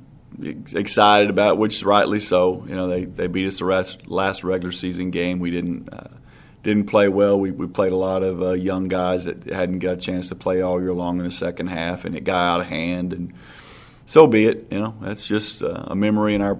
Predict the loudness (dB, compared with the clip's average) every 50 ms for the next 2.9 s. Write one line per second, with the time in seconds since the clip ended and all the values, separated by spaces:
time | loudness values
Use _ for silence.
0 | -6 -6 -4 -2 -2 -2 0 0 0 0 0 -2 -2 -2 0 2 2 2 0 -4
1 | -6 -2 -2 -2 -2 0 -2 -2 0 0 0 -2 -2 -2 -2 -2 -2 -4 -4 -4
2 | -2 0 0 0 0 0 -2 -2 -2 0 0 0 0 -2 -4 -8 -10